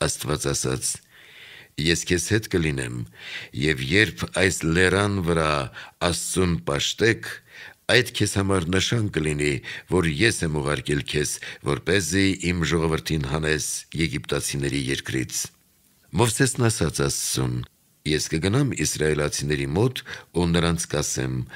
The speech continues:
"Ձեր հայրերի Աստվածն է առաքել ինձ ձեզ մոտ"։ Եվ եթե նրանք հարցնեն ինձ, թե ինչ է նրա անունը, ես ինչ պատասխան տամ նրանց"։ Աստված ասաց Մովսեսին. "Ես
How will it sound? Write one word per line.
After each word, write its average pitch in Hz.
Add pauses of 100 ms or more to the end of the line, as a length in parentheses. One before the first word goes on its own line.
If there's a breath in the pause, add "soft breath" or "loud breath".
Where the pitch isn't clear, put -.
(240 loud breath)
"Ձեր 104
հայրերի 98 (160)
Աստվածն 92
է 80 (140)
առաքել 78
ինձ 73
ձեզ 71 (100)
մոտ"։ 57 (680 soft breath)
Եվ 76
եթե 76
նրանք 76 (200)
հարցնեն 80
ինձ, 67 (100)
թե 71 (260)
ինչ 147
է -
նրա 78 (140)
անունը, 71 (480 loud breath)
ես 113
ինչ 156
պատասխան 65
տամ 60
նրանց"։ 55 (720 soft breath)
Աստված 127 (240)
ասաց 110 (100)
Մովսեսին. 65 (600 loud breath)
"Ես 90